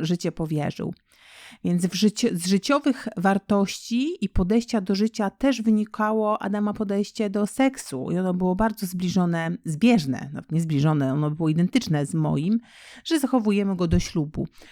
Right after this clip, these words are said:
On nie naciskał, ale tu koniecznie posłuchaj odcinek wyznania tej, która jest w związku, gdzie więcej opowiadam o tej sferze. Więc w-, jak rozpoczęłam od sierpnia, czyli od tego, jak jadę na piknik,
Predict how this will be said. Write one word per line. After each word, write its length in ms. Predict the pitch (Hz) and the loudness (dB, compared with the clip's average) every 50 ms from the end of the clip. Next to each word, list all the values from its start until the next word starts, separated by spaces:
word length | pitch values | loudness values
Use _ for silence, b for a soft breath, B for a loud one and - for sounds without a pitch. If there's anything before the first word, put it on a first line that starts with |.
| b b b | b b b
On 260 | - 220 262 269 277 | 4 6 8 8 8
nie 120 | 262 262 254 | 8 8 6
naciskał, 640 | 240 226 233 - - 190 - - - 196 220 254 262 | 6 4 2 -2 -8 -12 -10 -6 -4 0 0 0 2
ale 160 | 214 202 196 | 2 0 0
tu 120 | 196 - 254 | 0 -2 2
koniecznie 420 | - 254 226 226 240 233 - 233 | 4 6 8 8 8 6 4 2
posłuchaj 400 | - 214 202 - 240 214 220 214 | 2 2 -2 -2 -2 -2 -2 -4
odcinek 560 | - 208 - - - - 220 214 202 208 - | -4 -6 -10 -8 -6 -4 -2 -2 -4 -4 -4
wyznania 440 | 185 202 190 190 220 208 208 196 190 | -4 -4 -2 -2 0 0 0 0 0
tej, 200 | - - 220 208 | 0 0 0 0
która 240 | 208 - - 208 202 | 0 -4 -6 -4 -2
jest 220 | 202 196 - - | -2 -2 -4 -4
w 60 | 175 | -4
związku, 600 | 175 170 175 202 208 208 202 196 - - 175 165 | -2 0 2 4 4 4 4 2 0 -4 -6 -6
gdzie 180 | 160 160 160 165 | -4 -2 -2 0
więcej 300 | 165 185 190 185 - - | 2 2 2 2 0 -2
opowiadam 560 | 185 175 - 175 175 180 175 170 165 160 156 | -4 -4 -6 -4 -4 -2 -2 0 0 0 -2
o 60 | 156 | -2
tej 180 | 156 - 160 156 | -2 -2 -2 -2
sferze. 460 | - - - 160 143 143 - - - - - _ b b b b b b b b b b b b b b b b | -2 -4 -6 -4 -4 -4 -4 -6 -10 -10 -12 _ b b b b b b b b b b b b b b b b
Więc 240 | - 254 233 208 - | 4 6 6 6 4
w-, 320 | - - - - _ _ - | 0 -10 -16 -20 _ _ -6
jak 140 | 214 208 _ _ _ - - - - - _ _ _ - | -6 -6 _ _ _ -20 -20 -20 -20 -20 _ _ _ 0
rozpoczęłam 720 | 214 233 220 - - 208 202 - - 277 277 269 247 233 - - | 0 0 2 2 0 0 2 4 6 6 8 8 8 6 4 4
od 260 | - 202 202 208 - - - - | 2 4 4 4 6 6 4 4
sierpnia, 680 | - - - - 277 320 - - - 180 160 156 160 180 | 4 0 2 4 4 4 2 0 0 2 2 2 2 0
czyli 240 | - - 190 175 170 - - | 0 -2 -2 -4 -2 -2 0
od 420 | 175 180 180 - _ - - - 185 175 - | 2 2 0 0 _ -14 -12 -10 -10 -6 -4
tego, 220 | - 190 185 180 | -4 -2 0 0
jak 260 | 175 180 170 - - | 0 0 -2 -2 -2
jadę 320 | 220 208 214 202 196 190 180 | 0 0 2 2 2 2 2
na 140 | 180 175 | 2 0
piknik, 680 | 170 - - 240 233 233 - - 180 170 175 220 254 - | 0 -2 0 -2 -2 -2 -4 -6 -2 0 0 0 -2 -4